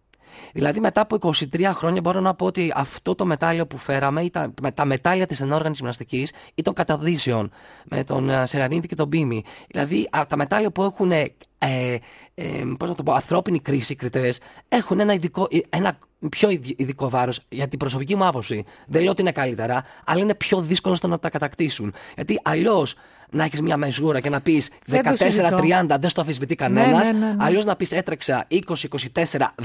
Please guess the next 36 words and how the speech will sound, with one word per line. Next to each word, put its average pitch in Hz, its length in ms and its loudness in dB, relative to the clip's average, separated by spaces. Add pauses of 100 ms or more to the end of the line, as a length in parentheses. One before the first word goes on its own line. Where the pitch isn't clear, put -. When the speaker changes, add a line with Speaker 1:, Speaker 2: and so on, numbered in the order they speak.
(120)
Speaker 1:
δεν 226 200 4
στο - 160 -2
αφισβητεί 123 380 -2
κανένας. 117 480 0 (240)
Ή 165 100 0
σήκωσα 165 600 2 (100)
εκατόν 151 360 -2
εξήντα 160 280 -2
κιλά, 135 280 0 (160)
δεν 127 460 0
στο 170 120 -2
αφισβητεί 117 320 -4
κανένας. 135 460 -2 (320)
Και - 100 0
αλλιώς 190 200 2
να 220 60 2
έχεις 220 140 -2
να 196 80 2
κάνεις 185 300 0
με 147 100 0
μια 165 500 2
έξι - 260 -2
κριτές, 147 480 -2 (220)
με 147 100 0
μια 170 180 4
εφορία 151 480 0
που 208 100 -4
μπορεί 190 460 2 (160)
να - 80 -6
σου 151 100 -4
δώσει 185 220 0
ο - 20 2
άλλος 185 180 0
εννιά 160 440 4
ογδόντα 131 480 0
πέντε 147 400 0